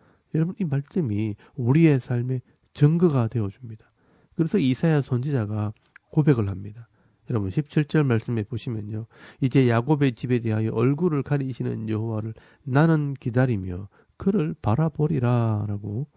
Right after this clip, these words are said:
말씀을 합니다. 지금은 하나님께서 이 얼굴을 가리고 계시지만 우리가 말씀을 의지하고 믿음으로 나아갈 때 하나님께서 함께 하시는 임마누엘의 증거를 보여주신다는 것입니다.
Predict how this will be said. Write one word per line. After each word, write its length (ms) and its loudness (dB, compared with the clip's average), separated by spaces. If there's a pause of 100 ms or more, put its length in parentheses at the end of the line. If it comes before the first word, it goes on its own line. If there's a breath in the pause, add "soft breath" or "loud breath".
(280 soft breath)
말씀을 440 -2
합니다. 380 -16 (500 soft breath)
지금은 420 0
하나님께서 840 0
이 100 -4
얼굴을 520 -2
가리고 400 2
계시지만 540 -8 (560 loud breath)
우리가 240 0
말씀을 500 2
의지하고 520 -4
믿음으로 540 2
나아갈 460 0
때 280 -14 (360 soft breath)
하나님께서 600 -8
함께 540 -2
하시는 420 -2 (400 soft breath)
임마누엘의 800 4
증거를 560 -2 (340 soft breath)
보여주신다는 800 -4
것입니다. 480 -18